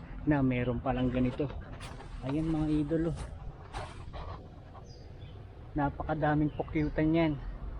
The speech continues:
Pag iyan ay nabulabog mo, madadali ka niyan.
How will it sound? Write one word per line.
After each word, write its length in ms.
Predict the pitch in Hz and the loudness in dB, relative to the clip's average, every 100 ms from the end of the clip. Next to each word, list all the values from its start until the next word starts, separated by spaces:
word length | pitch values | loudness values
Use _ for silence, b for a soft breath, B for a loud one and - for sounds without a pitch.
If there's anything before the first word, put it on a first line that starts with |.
| - - - - | -10 -14 -6 -4
Pag 160 | 160 | -2
iyan 240 | 175 196 202 | 2 4 4
ay 160 | 190 | 2
nabulabog 640 | 180 160 160 160 156 151 156 | 4 4 6 6 6 4 2
mo, 240 | 151 135 - - - - - - - - - - | 4 4 0 -8 -10 -10 -10 -10 -12 -18 -20 -8
madadali 720 | 160 151 147 165 151 151 151 151 | 2 2 6 4 6 6 6 2
ka 160 | 160 | 0
niyan. 240 | 160 190 | 2 0